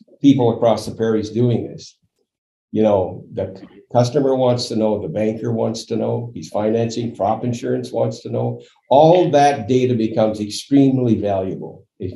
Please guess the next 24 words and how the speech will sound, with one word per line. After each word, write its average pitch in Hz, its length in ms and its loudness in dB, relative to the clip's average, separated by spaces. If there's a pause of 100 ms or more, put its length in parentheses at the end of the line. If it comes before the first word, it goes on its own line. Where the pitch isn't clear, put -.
if 120 120 -14
you 110 140 -2
can 95 140 -2
imagine, 101 440 -4
'cause - 200 -6
you 147 120 0
know 117 220 6
immediately. 113 560 0
You're 104 140 -6
not 120 180 0
waiting 120 260 0
six 127 320 -8
months 113 280 -4 (280)
down 110 220 4
the 110 80 0
road 135 280 2
to 98 60 -6
see 120 200 -4
what 107 180 -4
come 107 140 -4
out 104 100 -2
of 92 100 -8
the 98 60 -10
bin. 147 400 -2